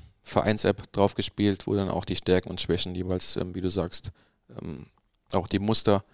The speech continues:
ähm, präsentiert werden, die schaut man sich vor dem Spiel an. Aber mittlerweile ist, ist es ja klar eigentlich, du hast gegen die meisten Spieler schon gespielt, du kennst die Jungs, du weißt, was sie können, wo auch vielleicht die Schwächen sind. Aber ab und zu schaue ich natürlich noch mal rein, um sich noch mal zu sensibilisieren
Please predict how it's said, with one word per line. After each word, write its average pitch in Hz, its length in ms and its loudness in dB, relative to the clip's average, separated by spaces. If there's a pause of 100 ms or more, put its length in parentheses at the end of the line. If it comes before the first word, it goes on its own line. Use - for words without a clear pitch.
(320)
ähm, 90 140 -10
präsentiert 98 560 0
werden, 92 260 6
die 92 100 0
schaut - 240 2
man 92 80 -4
sich 95 160 0
vor 92 140 4
dem 87 100 0
Spiel 92 240 0
an. 113 200 2 (440)
Aber 90 140 -2
mittlerweile 92 460 6
ist, - 240 2 (560)
ist - 160 -2
es - 140 0
ja 85 120 -2
klar 107 320 -6
eigentlich, - 300 -4
du 90 160 -4
hast - 340 -4
gegen 90 260 -2 (200)
die 92 60 0
meisten 98 280 -4
Spieler 98 300 4
schon 95 160 -2
gespielt, 113 420 6
du 98 80 2
kennst 104 300 4
die 101 80 4
Jungs, 95 260 2
du 87 140 -2
weißt, 92 220 4
was - 160 0
sie 85 80 -4
können, 92 340 2 (400)
wo 85 160 -6
auch 85 120 -2
vielleicht 90 280 2
die 92 60 0
Schwächen 107 340 4
sind. 98 340 2 (360)
Aber - 240 0
ab - 120 -4
und 87 120 -2
zu 87 160 -4
schaue 87 240 4
ich - 100 -4
natürlich - 320 -2
noch 92 120 -6
mal 85 140 -8
rein, 87 200 -2
um 87 100 -10
sich 82 160 -6
noch 90 80 -4
mal 90 140 -4
zu - 120 -10
sensibilisieren 92 800 2